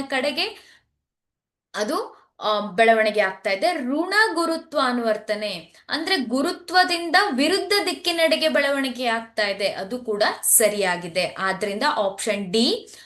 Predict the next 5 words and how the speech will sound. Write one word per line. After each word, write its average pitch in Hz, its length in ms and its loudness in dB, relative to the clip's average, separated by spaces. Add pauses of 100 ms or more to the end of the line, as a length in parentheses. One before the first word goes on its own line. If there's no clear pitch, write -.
(160)
ಋಣ 247 320 4 (180)
ಗುರುತ್ವಾನುವರ್ತನೆ, 247 1300 2
ಧನ 226 420 -2 (400)
ದ್ಯುತಿ 214 360 -2
ಅನುವರ್ತನೆ. 180 1160 -4